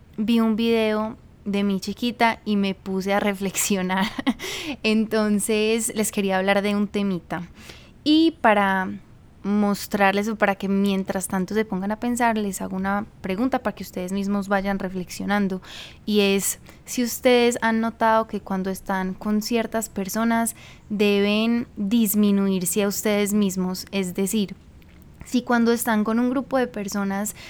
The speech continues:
deben disminuir sus logros o simplemente prefieren no hablar de ellos porque sienten que no pueden hablar de ellos con esas personas o sienten que esas personas no van a compartir su felicidad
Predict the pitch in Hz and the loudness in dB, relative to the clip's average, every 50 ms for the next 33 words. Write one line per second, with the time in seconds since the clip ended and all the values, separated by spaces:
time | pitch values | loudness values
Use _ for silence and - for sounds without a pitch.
0 | - - - - - 220 240 240 247 247 247 247 247 233 208 214 190 202 208 202 | -20 -20 -16 -8 -2 0 2 2 2 2 2 2 2 2 2 0 0 0 0 2
1 | 202 202 202 196 196 190 180 - - - 226 208 208 214 233 233 233 226 220 226 | 2 2 2 2 0 -2 -2 -4 -4 -4 -4 -2 0 2 4 4 4 4 2 2
2 | 220 226 220 226 247 214 196 208 202 185 202 208 208 220 - 240 - - 214 202 | 2 2 0 0 -2 -2 0 0 0 -2 -2 -2 -2 -2 -2 -2 -2 -2 -2 -2
3 | 196 196 190 190 196 202 214 208 214 214 214 214 208 196 214 214 214 220 214 220 | -2 0 0 0 0 2 2 2 2 2 2 0 0 0 0 0 0 0 0 0
4 | 214 208 - - 208 196 170 165 - 196 196 190 190 - - - - - - - | -2 -4 -4 -8 -8 -8 -8 -6 -6 -4 -4 -4 -6 -8 -12 -14 -14 -16 -16 -14
5 | - - - 220 202 196 214 202 - 240 220 208 196 - - 202 202 208 208 208 | -8 -2 0 0 0 2 0 0 2 2 2 2 2 0 0 0 0 2 2 2
6 | 202 196 190 196 202 202 196 214 - - - 208 190 190 196 196 196 165 214 202 | 0 0 0 -2 -2 -2 -2 -4 -4 -4 -2 -2 -2 0 -2 -4 -4 -2 -4 -2
7 | 190 180 - 220 214 214 214 214 214 214 214 214 214 - - - - - - 226 | -2 -2 0 2 2 2 4 4 2 2 2 0 -2 -6 -10 -16 -18 -10 -4 -2
8 | 220 220 214 196 226 214 202 247 233 226 226 - - - 196 202 208 - - 214 | 0 0 0 0 -2 -2 -2 0 0 0 -2 -4 -4 -4 -4 -2 -2 -4 -4 -2
9 | 208 202 196 196 202 208 208 214 214 214 214 208 - 220 196 - 196 190 196 196 | -2 -2 -2 0 0 0 2 2 2 2 2 0 0 -2 -2 -2 -2 -2 -2 -4
10 | 190 175 - 208 196 - 220 202 190 185 180 - 196 196 208 220 220 220 220 | -4 -4 -4 -6 -4 -2 -2 -2 -2 -2 -4 -2 2 4 6 6 6 6 4